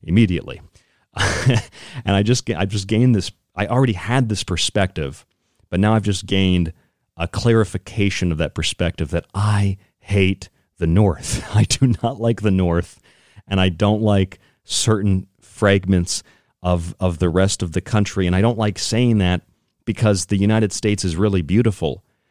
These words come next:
Um, you know, I just, I actually, we just bought an America the Beautiful National Park Pass because it's, like, eighty bucks. You know, if you go to the Grand Canyon one time, that's fifty. So it's a really great deal.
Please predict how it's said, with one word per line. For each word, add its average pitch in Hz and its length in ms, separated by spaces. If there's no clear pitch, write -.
Um, 82 420
you 95 120
know, 87 80
I 95 160
just, 95 340
I 92 200
actually, 87 280
we 98 140
just 95 240
bought 101 400
an 90 100
America 90 440
the 82 100
Beautiful 87 560
National 87 480
Park - 340
Pass 82 380
because 87 260
it's, - 160
like, 85 200
eighty 95 240
bucks. 92 520
You 82 120
know, 85 60
if 80 100
you 87 60
go 95 100
to 90 80
the 85 80
Grand 87 320
Canyon 92 500
one 87 260
time, 87 400
that's 80 220
fifty. - 560
So 90 180
it's 82 140
a 87 40
really 95 240
great 82 300
deal. 87 400